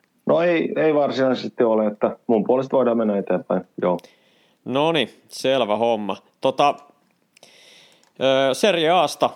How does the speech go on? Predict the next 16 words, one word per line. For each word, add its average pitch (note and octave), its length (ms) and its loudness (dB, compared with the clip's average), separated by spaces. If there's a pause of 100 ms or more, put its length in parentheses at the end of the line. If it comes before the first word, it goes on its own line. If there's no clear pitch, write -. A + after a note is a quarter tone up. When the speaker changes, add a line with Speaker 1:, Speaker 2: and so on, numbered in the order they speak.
(120)
Speaker 2:
ei, C3+ 320 -2
ei C3+ 160 -4
tällä C3+ 340 0
kertaa A2 420 -2
nyt A2+ 180 -4
muita, B2 400 -2 (140)
muita B2 400 -2
nostoja A2 580 -2
oikeastaan G2+ 800 -2
oteta. G#2+ 300 -4
Mainitaan B2 500 -4
he C3 120 -4
tässä C3+ 320 -6
kohtaa, A2 540 -2
että G#2 240 -4 (440)
Italian, A2+ 720 -2